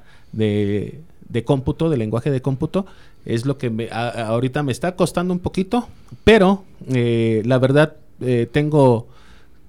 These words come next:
tengo la certeza de que vamos a, a lograr. Realmente sí, sí es algo que al final de cuentas es del área. Este, es algo que también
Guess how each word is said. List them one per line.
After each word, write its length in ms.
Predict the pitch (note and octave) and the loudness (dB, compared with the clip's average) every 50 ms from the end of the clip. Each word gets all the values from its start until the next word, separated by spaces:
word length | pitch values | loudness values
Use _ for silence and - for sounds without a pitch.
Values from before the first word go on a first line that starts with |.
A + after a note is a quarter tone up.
| - - | -10 -2
tengo 260 | - D#3+ E3 E3+ F3+ | -2 0 2 4 4
la 260 | E3+ D#3 C#3+ C3 B2+ B2 | 4 6 6 4 4 2
certeza 520 | A#2 - B2+ B2 A#2+ - C#3+ C3+ - F#3 | 0 0 -2 -2 0 -2 -2 0 0 0
de 160 | F#3+ F3+ D#3+ - | 0 0 -2 -4
que 220 | - A#2 A2 G#2+ | -4 -6 -6 -6
vamos 400 | - - G#2 G#2+ G#2 A2 - - | -6 -8 -8 -6 -6 -6 -4 -6
a, 220 | G2+ F2+ G2 - - - - - | -6 -6 -8 -14 -20 -20 -12 -6
a 100 | - A2 | -2 0
lograr. 460 | A#2 A#2 B2 B2+ D3 F3 F#3+ - - - E3 - - | 2 2 2 4 2 2 2 0 -4 -16 -18 -16 -12
Realmente 760 | - B2+ A2 - B2+ D3+ D3+ D#3 D#3 D#3+ D#3+ D#3 D3 - E3+ | -12 -10 -4 0 2 4 4 4 4 2 2 0 0 0 -2
sí, 420 | D#3+ - - C3 C3 C3 C3 C3 A#2 - | -2 -2 -4 -4 -2 -2 -4 -4 -6 -6
sí 140 | - - | -4 -4
es 140 | D3 D3 - | -2 0 0
algo 260 | D#3 C#3 C#3 C#3+ C3+ C3+ | 0 0 0 -2 -6 -8
que 100 | - B2 | -8 -8
al 80 | A2 | -8
final 240 | G#2 - B2 B2 C3 | -8 -8 -8 -6 -6
de 80 | C3 B2+ | -6 -6
cuentas 300 | - C3 B2 B2+ B2 - | -8 -8 -8 -8 -6 -6
es 100 | C3 B2+ | -6 -4
del 160 | D#3 E3 D#3+ | -4 -2 -2
área. 260 | D3+ D3 E3+ G3 G#3+ - - - - - - - - - - - - | -2 -2 -2 -4 -6 -8 -20 -20 -20 -20 -20 -20 -20 -20 -20 -20 -14
Este, 1000 | - G#2+ G#2 G2+ G2+ G2 F#2+ - - - - G#2 G#2 G2+ G2+ G2+ G2+ - - A#2+ | -8 -6 -4 -4 -4 -4 -6 -8 -12 -10 -8 -4 -4 -2 -2 -4 -4 -4 -4 -4
es 120 | B2 - | -2 0
algo 200 | C3+ C3+ C#3 C#3 | 0 0 0 -2
que 100 | - A#2 | -4 -4
también 480 | - - G2+ G#2 G#2+ A#2+ C3 C3 B2+ | -6 -4 -2 -2 0 0 -2 -2 -4